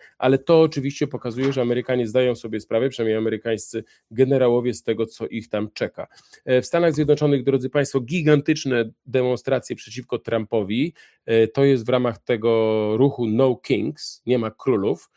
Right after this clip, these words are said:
E, oni tam chodzą z kukłami Trumpa, domagają się obalenia Trumpa i oczywiście przerwania wojny w Iraku. E, tych demonstracji według organizatorów miało być trzysta w pięćdziesięciu stanach i mało, miało w nich wziąć udział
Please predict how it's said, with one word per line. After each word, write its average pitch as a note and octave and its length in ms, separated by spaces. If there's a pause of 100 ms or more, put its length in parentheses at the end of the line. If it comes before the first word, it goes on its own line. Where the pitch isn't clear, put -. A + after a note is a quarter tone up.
(280)
E, A2+ 240
oni B2+ 200
tam A2 240
chodzą A2 320
z - 80
kukłami C#3 500
Trumpa, B2 420
domagają G#2 400
się B2+ 140
obalenia C#3+ 340
Trumpa C3 440
i D4 140
oczywiście B2 500
przerwania G#2 560 (280)
wojny G#2 440 (300)
w G#2+ 320 (140)
Iraku. C#3+ 640 (300)
E, A#2 180
tych D#3 220
demonstracji C#3 640
według C#3 280
organizatorów A#2+ 640
miało G#2 200
być G2 200
trzysta - 420
w - 80
pięćdziesięciu G#2 560
stanach C3+ 420
i A2 100
mało, B2 440
miało A#2+ 380
w G2 240
nich A#2 380
wziąć A#2+ 380
udział A2+ 320